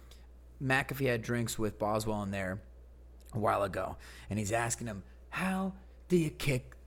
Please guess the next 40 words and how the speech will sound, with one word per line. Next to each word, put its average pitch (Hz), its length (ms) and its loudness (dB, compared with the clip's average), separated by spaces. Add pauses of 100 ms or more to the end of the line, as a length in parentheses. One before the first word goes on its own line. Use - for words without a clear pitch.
the 127 80 2
ball 117 540 0
so 123 360 4
pure, 104 520 0 (240)
Boz?" 87 420 2 (420)
And 101 140 -4
Boz 110 320 2
just 117 140 -4
takes 117 240 0
a 104 40 -2
sip 110 360 0
of 110 80 4
his 110 100 -2
beer 110 280 2
and 113 80 2
says, 107 420 4
"I - 120 0
don't 139 140 2
know." 165 200 4 (800)
And 139 160 4
that's 160 180 6
Boz, 151 600 4
and 147 160 -2
that's 147 220 2
why 151 240 6
we 160 80 6
love 170 300 6
him. 151 200 0 (360)
He 214 120 6
really, 180 220 4 (320)
and 156 140 6
he's 202 220 4
laughing. 156 540 2
He's 165 180 4
like, 160 200 4 (380)
and 160 120 6
he's 208 140 4
telling 262 300 8
the 277 80 4
truth. 277 360 6